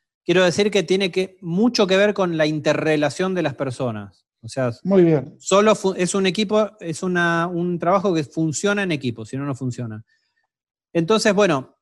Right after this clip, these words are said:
Speaker 1: en, en muchos países del mundo, en todos los países del mundo, estamos trabajando en generar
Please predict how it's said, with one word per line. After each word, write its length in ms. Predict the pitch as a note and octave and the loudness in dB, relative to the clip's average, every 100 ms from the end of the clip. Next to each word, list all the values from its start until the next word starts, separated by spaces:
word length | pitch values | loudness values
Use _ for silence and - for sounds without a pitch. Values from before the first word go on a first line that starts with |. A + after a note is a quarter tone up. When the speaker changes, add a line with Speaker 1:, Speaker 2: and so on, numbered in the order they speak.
| _ | _
Speaker 1:
en, 420 | D#3+ D3+ D3 D3 F#3 | -2 0 0 -2 -2
en 120 | D3 | -2
muchos 320 | F3 A3 A3+ | 0 2 4
países 300 | G#3 G3+ G3+ | 4 2 2
del 80 | G3+ | 0
mundo, 240 | A#3 G#3 | 0 -2
en 120 | D3 B2 | -2 0
todos 200 | G#3 F3 | 2 2
los 100 | C3+ | 0
países 280 | D3+ D3 | -2 -2
del 80 | E3 | -4
mundo, 460 | F#3 G3+ G3 G#3+ A3 | -4 -6 -4 -4 -6
estamos 440 | D#3 B2 G3+ A3 G3 | -10 -2 0 0 0
trabajando 720 | F3+ E3+ G3+ G3 F#3+ G3+ F#3+ | 0 2 0 -2 -2 -2 -4
en 280 | D3+ D#3+ F3 | -6 -4 -4
generar 560 | - D3+ D3 C#3+ A#2+ | -4 -2 0 0 -2